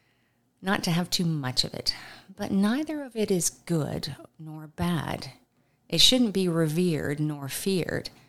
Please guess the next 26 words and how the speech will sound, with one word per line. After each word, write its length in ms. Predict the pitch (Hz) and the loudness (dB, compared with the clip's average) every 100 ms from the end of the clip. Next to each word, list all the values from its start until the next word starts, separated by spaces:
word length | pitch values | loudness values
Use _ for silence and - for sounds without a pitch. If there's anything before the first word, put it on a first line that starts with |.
| _ _ _ _ | _ _ _ _
It 100 | 165 | 0
should, 340 | - - 294 208 | 4 6 6 4
however, 580 | 165 143 135 87 87 - | 2 4 2 0 -4 -6
be 160 | - - | -8 -2
understood. 840 | 147 143 139 - - 151 - - - _ _ _ _ _ _ _ _ | 0 0 0 0 0 -4 -6 -8 -14 _ _ _ _ _ _ _ _
But 120 | 180 180 | -2 2
before 340 | 196 269 349 | 4 4 4
we 160 | 311 226 | 4 4
learn 280 | 180 170 | 4 4
about 320 | 151 139 - - | 2 0 -2 -6
that, 240 | - - | -4 0
we 120 | 160 | 2
need 180 | 175 202 | 4 2
to 40 | |
understand 500 | 185 180 165 170 151 | 0 0 0 2 0
its 300 | 147 - - - | 0 -4 -8 -6
roots, 520 | 151 165 - - - - | -6 -4 -6 -12 -16 -18
its 180 | 196 - | -18 -10
connection 540 | - 151 143 - 143 139 | -4 -4 -2 -2 -2 0
to 120 | 147 | 0
money. 520 | 147 143 135 - - _ _ _ _ _ - - | 0 -2 -4 -8 -16 _ _ _ _ _ -20 -6
Let's 220 | 254 - | -2 2
start 260 | - 208 190 | 4 4 4
in 100 | 180 | 2
the 60 | |
beginning. 420 | 180 180 120 - | 2 0 -2 -4